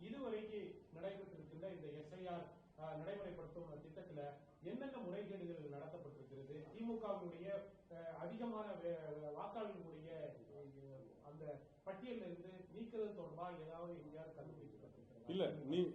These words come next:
Speaker 2: நீக்குவது தொடர்பாக அப்படின்னு பார்த்தா, ஆ, நான் ஏற்கனவே சொன்ன மாதிரி
Speaker 1: நீக்கப்பட்டிருக்கிறார்களா?
Speaker 2: நீக்கப்பட்டார்களா இல்லையான்றது வந்து,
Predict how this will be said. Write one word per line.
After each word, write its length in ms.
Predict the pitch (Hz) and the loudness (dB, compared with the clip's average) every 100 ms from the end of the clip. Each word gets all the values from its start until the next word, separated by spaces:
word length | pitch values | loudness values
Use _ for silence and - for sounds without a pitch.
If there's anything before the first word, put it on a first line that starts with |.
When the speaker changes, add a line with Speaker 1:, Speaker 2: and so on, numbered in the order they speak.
| 135 | 6
Speaker 2:
நீக்குவது 640 | 156 214 - 220 214 208 - | 6 6 6 12 12 12 10
தொடர்பாக 580 | 175 175 175 170 156 | 8 6 12 12 12
அப்படின்னு 340 | 180 147 151 147 | 10 8 4 4
பார்த்தா, 440 | 123 113 120 151 - - - - - - | 2 4 6 6 4 -6 -18 -20 -20 -6
ஆ, 140 | 120 131 | 0 2
நான் 300 | 131 139 131 | 4 4 6
ஏற்கனவே 500 | 156 170 165 160 160 | 6 6 2 2 2
சொன்ன 240 | 160 139 | 2 2
மாதிரி 300 | 123 120 147 | 4 4 4
Speaker 1:
நீக்கப்பட்டிருக்கிறார்களா? 640 | 175 - 180 165 143 - - - 175 | 2 0 -4 -4 -4 -6 -12 -8 4
Speaker 2:
நீக்கப்பட்டார்களா 880 | 196 294 294 262 220 214 190 185 190 190 | 8 10 10 8 8 10 10 12 10 8
இல்லையான்றது 640 | 170 175 170 160 156 147 | 8 8 8 8 4 6
வந்து, 300 | 143 147 | 6 8